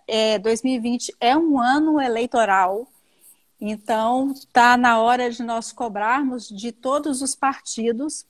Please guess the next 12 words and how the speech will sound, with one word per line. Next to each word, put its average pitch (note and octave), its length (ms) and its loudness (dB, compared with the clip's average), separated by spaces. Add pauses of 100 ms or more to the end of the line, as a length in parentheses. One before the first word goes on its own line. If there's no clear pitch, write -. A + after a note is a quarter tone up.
(120)
porque A3+ 460 -2
nós A3 320 -2
não B3 180 0
temos D#4 420 -2
partido. D4+ 720 0 (260)
Nosso A3 240 0
partido C4+ 760 0 (180)
é C4+ 340 2 (100)
a A#3+ 100 4
doença A#3+ 480 -2
inflamatória A3 560 -4
intestinal, G#3+ 680 -4